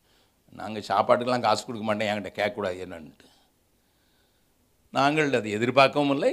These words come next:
கேட்கவும் இல்லை. டூ இயர்ஸ் ஒரு புது பனியன் கூட வாங்கியிருக்க மாட்டான். Even a short, never. நான் கொஞ்சம் தூரத்துலேருந்து கவனித்து கொண்டிருக்கேன். ஏதோ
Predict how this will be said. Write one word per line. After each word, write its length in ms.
கேட்கவும் 480
இல்லை. 160
டூ 100
இயர்ஸ் 260
ஒரு 260
புது 240
பனியன் 340
கூட 140
வாங்கியிருக்க 340
மாட்டான். 280
Even 440
a 20
short, 260
never. 220
நான் 240
கொஞ்சம் 260
தூரத்துலேருந்து 600
கவனித்து 320
கொண்டிருக்கேன். 360
ஏதோ 160